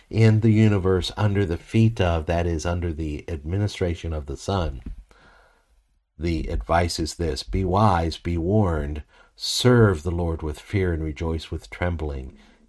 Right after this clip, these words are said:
Kiss the Son. Kiss the Son. Now this is interesting.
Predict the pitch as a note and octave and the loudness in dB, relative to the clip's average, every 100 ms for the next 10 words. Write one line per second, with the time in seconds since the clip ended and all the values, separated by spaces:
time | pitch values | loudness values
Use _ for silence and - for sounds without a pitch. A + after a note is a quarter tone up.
0 | - - B2 B2+ - - _ - _ _ | -8 0 0 0 -12 -14 _ -20 _ _
1 | - F2+ - F2 D2 A#1+ - - _ _ | -6 -6 -4 -6 -6 -8 -14 -20 _ _
2 | _ _ _ _ _ _ _ - _ _ | _ _ _ _ _ _ _ -20 _ _
3 | _ _ - - D3+ - F#2+ - - D2+ | _ _ -16 -6 -6 -4 -6 -8 -8 -8
4 | C2 C2+ _ _ _ _ _ - G#3+ A3 | -8 -14 _ _ _ _ _ 2 6 6
5 | D#3+ A2+ G#2 F2 D2 B1+ - - | 4 4 2 2 -2 -4 -8 -10